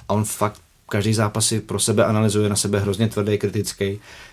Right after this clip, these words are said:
Strašně si přidává jako na tréninku, sám chodí do haly a, a vlastně pořád sebe jako nejlepší. A mám pocit, že tenhle ten drive prostě ten tým jako dokázal dostat. A jako vést ve, ve, ve statistikách do skoků, bodů, eh,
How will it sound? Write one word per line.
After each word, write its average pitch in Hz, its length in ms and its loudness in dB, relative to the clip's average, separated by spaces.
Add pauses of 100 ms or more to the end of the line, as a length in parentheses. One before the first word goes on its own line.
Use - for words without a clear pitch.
(200)
Strašně 110 400 -2
si 120 120 2
přidává 101 500 -2
jako 98 160 -4
na 101 120 -2
tréninku, 101 400 -2
sám 104 220 0
chodí 107 260 0
do 104 100 2
haly 95 320 -2 (120)
a, 95 480 2
a 98 60 -6
vlastně 95 280 -4
pořád 101 340 -2
sebe 101 200 0
jako 95 140 -2
nejlepší. 101 400 -2
A 80 40 -10
mám 90 180 -4
pocit, 95 240 -4
že 95 120 -4
tenhle 98 260 -2
ten 101 180 -4
drive 95 320 -2
prostě 92 260 -6
ten 92 200 -2
tým 95 200 -2
jako 95 200 -2
dokázal 95 640 2 (500)
dostat. 92 340 0
A 110 80 6
jako 110 180 8
vést 117 320 8
ve, 110 100 2
ve, 110 200 4
ve 110 100 4
statistikách 113 600 2
do 101 100 2
skoků, 117 360 0
bodů, 110 500 4 (520)
eh, 98 40 4